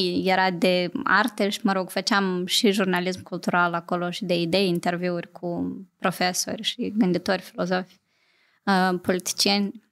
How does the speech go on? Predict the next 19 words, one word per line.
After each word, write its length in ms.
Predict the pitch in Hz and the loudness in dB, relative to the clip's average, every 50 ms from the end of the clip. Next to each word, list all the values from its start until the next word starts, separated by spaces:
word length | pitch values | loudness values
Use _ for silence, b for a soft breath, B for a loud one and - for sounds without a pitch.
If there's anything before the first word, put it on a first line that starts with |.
| - - - | -20 -10 -4
uh, 380 | - - 202 185 185 185 185 190 185 | 0 2 2 4 2 2 0 0 0
din 140 | 180 185 190 | 0 -2 0
toată 280 | 185 196 185 185 - 190 | 0 0 -2 0 -2 -2
lumea. 400 | 190 196 190 190 185 190 190 _ _ _ _ _ _ _ _ _ _ _ _ _ _ _ _ - | 0 2 2 0 0 -2 -6 _ _ _ _ _ _ _ _ _ _ _ _ _ _ _ _ 2
Dar 240 | - 196 202 214 202 | 4 4 6 6 4
nu 140 | 208 220 233 | 4 4 4
era, 640 | 233 233 220 214 208 202 202 202 196 196 190 190 185 180 | 4 4 4 4 4 4 4 4 4 4 4 4 2 2
um, 220 | 180 180 175 175 - - | 0 0 -2 -4 -6 -6
cumva, 460 | - - 202 190 190 185 185 180 175 - _ - - - - 202 185 _ _ _ _ _ _ _ _ _ _ _ _ _ _ 311 - - | 0 0 2 4 4 2 2 0 -4 -8 _ -8 -6 -6 -6 -6 -10 _ _ _ _ _ _ _ _ _ _ _ _ _ _ -16 -6 0
um, 720 | - 98 92 92 92 90 90 - - 67 65 - - - _ _ _ _ _ _ | 2 4 4 4 4 4 2 0 -2 -2 -4 -6 -8 -12 _ _ _ _ _ _
nu 120 | - 190 | 0 0
știu, 260 | 175 - - 226 233 208 | 0 0 -2 -6 -6 -6
foarte 460 | 185 - - - 196 202 196 - - 190 | -8 -6 -2 0 0 0 0 -2 -4 -6
clar 480 | - - - 190 190 190 190 185 170 | -4 -2 -2 0 2 2 2 0 0
un 560 | 185 185 185 185 180 180 175 175 180 175 165 202 - _ _ _ _ _ | 0 0 2 2 2 2 4 4 2 2 0 -2 -8 _ _ _ _ _
produs 560 | - - 190 190 185 180 190 180 - - - - - | -2 0 0 2 2 2 0 0 0 -4 -4 -2 2
media, 460 | 220 190 190 180 175 180 180 180 180 | 4 4 4 4 2 0 -2 -4 -6
știi? 320 | - - - - 196 208 240 | -4 -6 -4 -2 0 0 0
Adică 160 | 285 247 202 | 0 4 6